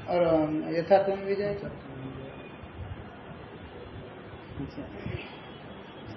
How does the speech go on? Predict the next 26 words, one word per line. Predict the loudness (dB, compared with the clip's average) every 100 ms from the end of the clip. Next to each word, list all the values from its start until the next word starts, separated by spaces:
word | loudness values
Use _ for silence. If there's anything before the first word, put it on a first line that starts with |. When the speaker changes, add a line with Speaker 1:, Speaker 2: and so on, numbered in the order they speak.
| -12 -12 -12 -12 -12 -14 -14 -14 -14 -14 -14 -14 -14 -14 -8 2
Speaker 1:
अन्यथा | 6 8 8 8 4 4 2
अगर | 6 8 8
आप | 8
ये | 6
निष्कृष्ट | 6 4 4 4 6 6
लक्षण | 4 4 2 2
नहीं | 4 6 6 6
कहेंगे | 6 6 6 6 4
तो | 2 2 2 0 -6 -12 -12 -12 -12 -12 -4
रंग | 2 4 6 6 8
रजत | 8 8 6 4 4
यो | 4 6 6
हो, | 8 8 6 4
सामने | 4 2 2 2
में | 0 0
पड़ा | 2 4
है | 8 8
रंग | 6 4 6
रजत, | 6 6 6 6 4 2 -2 -4 -10 -12 -12 -12 -6 -2 2
ज्ञान | 4 6 4
हो | 4 4
रहा | 6
है | 6 6 4
इमे | 2 4 6 6
रजत | 4 2 0
रंगे | 2 4 6 6 6 6 6 4